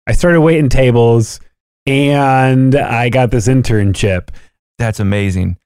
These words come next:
Speaker 2: It's so fun for me. I'm, like, think, I'm, like,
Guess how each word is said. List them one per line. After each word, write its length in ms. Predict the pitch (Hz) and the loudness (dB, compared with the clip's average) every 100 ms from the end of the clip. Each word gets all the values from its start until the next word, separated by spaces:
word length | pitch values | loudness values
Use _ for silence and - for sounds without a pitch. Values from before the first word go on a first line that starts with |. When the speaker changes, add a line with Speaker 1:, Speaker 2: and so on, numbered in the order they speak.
| _ _ | _ _
Speaker 2:
It's 240 | 139 - - | -8 -6 -10
so 300 | - 151 170 | -4 -2 -2
fun 440 | - - 139 143 | -6 -6 -4 -2
for 180 | 135 110 | -4 -4
me. 400 | 95 90 90 90 | -4 -2 -4 -4
I'm, 120 | 113 120 | -4 -4
like, 120 | 117 | -4
think, 280 | - 143 127 | -6 -4 -4
I'm, 100 | 123 | -4
like, 160 | 101 | -6